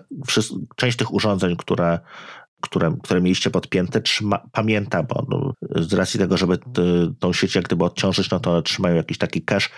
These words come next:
e, po prostu znanych urządzeń w sieci, tak? No to jest to M D N S, czyli taki troszeczkę rozgłoszeniowy, y, D N S, można tak troszeczkę przy-,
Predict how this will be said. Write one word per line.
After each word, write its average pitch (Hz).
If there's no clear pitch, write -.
e, -
po -
prostu 208
znanych 139
urządzeń 101
w 92
sieci, -
tak? 113
No 95
to 98
jest 92
to 90
M 87
D 82
N 87
S, 107
czyli 87
taki -
troszeczkę 117
rozgłoszeniowy, 90
y, 80
D -
N 82
S, 139
można 90
tak -
troszeczkę -
przy-, 85